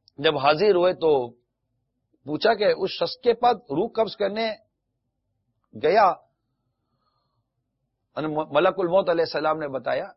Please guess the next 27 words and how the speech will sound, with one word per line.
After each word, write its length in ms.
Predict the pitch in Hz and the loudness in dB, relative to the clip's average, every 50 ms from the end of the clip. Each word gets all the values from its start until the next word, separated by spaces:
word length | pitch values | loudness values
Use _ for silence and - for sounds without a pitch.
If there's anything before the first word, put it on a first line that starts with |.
| _ _ _ | _ _ _
پوچھنے 340 | 147 143 - - 143 143 143 | -12 -10 -10 -10 -10 -10 -8
پر 160 | 147 160 151 | -6 -8 -8
کہ 120 | 143 151 | -8 -8
میں 140 | 143 151 170 | -4 -4 -4
جب 220 | 170 139 175 165 | -2 -2 -4 -4
اس 80 | 165 156 | -4 -8
شخص 240 | - - 151 143 - | -8 -8 -8 -8 -6
کی 80 | - | -6
روح 220 | 165 147 147 170 156 - | -4 -2 -2 -4 -2 -4
قبض 220 | 170 160 - - | -6 -6 -6 -8
کرنے 300 | - 143 139 151 160 160 | -8 -8 -6 -6 -8 -8
کے 100 | 143 156 | -8 -6
لیے 120 | 151 143 | -4 -4
گیا 320 | 139 127 147 165 160 143 135 - _ _ _ _ _ _ _ _ _ | -4 -2 0 2 2 0 0 -4 _ _ _ _ _ _ _ _ _
تو 100 | - - - | -12 -4 -2
اللہ 260 | - 143 170 240 269 262 | -2 2 4 2 2 4
تعالیٰ 380 | - 196 190 202 214 226 220 226 | 2 4 4 4 6 4 4 4
نے 120 | 247 262 | 4 2
مجھ 240 | 226 190 185 175 196 | 2 2 0 0 0
پر 160 | 185 - 196 | 0 0 0
تجلی 440 | 190 - - 180 170 214 220 214 190 | 0 2 0 2 4 4 2 2 0
فرمائی 360 | - 147 127 120 113 107 92 - _ _ _ _ _ _ _ _ _ _ _ _ _ _ _ _ _ _ _ _ _ _ _ _ _ _ _ _ _ _ _ | -4 -4 -8 -6 -6 -10 -12 -12 _ _ _ _ _ _ _ _ _ _ _ _ _ _ _ _ _ _ _ _ _ _ _ _ _ _ _ _ _ _ _
اور 140 | 156 170 170 - | 0 0 2 2
فرمایا 400 | 170 165 175 190 226 254 247 240 | 0 0 4 4 4 4 6 4
یہ 40 | 226 | 2
شخص 380 | 214 - - 240 247 - - | 2 2 2 2 2 0 -4
میری 600 | 180 170 170 180 190 202 208 226 254 254 254 254 | -6 -2 0 4 4 4 4 2 0 -2 -2 -4